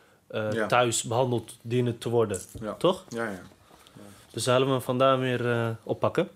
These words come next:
Speaker 1: En, eh, ondertussen zijn ze beneden bezig met het verbouwen. We hebben gezegd, we zijn een kleine half uurtje zijn we klaar. Dus hopelijk luisteren ze.
Speaker 2: Ja, goed.
Speaker 1: <laughs> Als ze doorgaan, dan weten jullie dus waar het aan ligt.
Speaker 2: Yes.
Speaker 1: Mooi, yallah.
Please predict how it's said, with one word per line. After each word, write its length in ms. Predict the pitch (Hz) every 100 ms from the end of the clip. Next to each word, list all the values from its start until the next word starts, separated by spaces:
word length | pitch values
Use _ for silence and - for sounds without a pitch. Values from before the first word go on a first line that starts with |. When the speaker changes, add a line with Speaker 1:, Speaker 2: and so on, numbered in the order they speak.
| _ -
Speaker 1:
En, 260 | 131 131
eh, 200 | 131 123
ondertussen 460 | 135 123 135 151 127
zijn 160 | 127
ze 80 | 123
beneden 500 | 110 120 139 147 120
bezig 300 | 120 135 127
met 160 | 127 117
het 120 | 113
verbouwen. 760 | - 107 120 117 117 139 107 104
We 60 |
hebben 220 | 113 143 135
gezegd, 360 | 123 120 -
we 120 | 113
zijn 220 | 113 123 117
een 160 | 107
kleine 260 | 101 117 113
half 240 | 110 107
uurtje 160 | 101 -
zijn 140 | 107
we 60 | 104
klaar. 220 | 123 131
Dus 140 | 113
hopelijk 480 | 104 123 - 117 107
luisteren 420 | 110 113 - 131
ze. 60 | 120
Speaker 2:
Ja, 100 | 175 - - - - 104 -
goed. 120 | - 120 104 127
Speaker 1:
<laughs> 140 | 147
Als 120 | 131
ze 100 | 135
doorgaan, 440 | 131 160 151 156 143
dan 200 | 135 135
weten 180 | 139
jullie 160 | 135 127
dus 140 | 120
waar 160 | 113 117
het 100 | 117
aan 80 | 110
ligt. 260 | 101 -
Speaker 2:
Yes. 380 | 98 98 - - 131
Speaker 1:
Mooi, 240 | 131 117
yallah. 340 | 117 127 104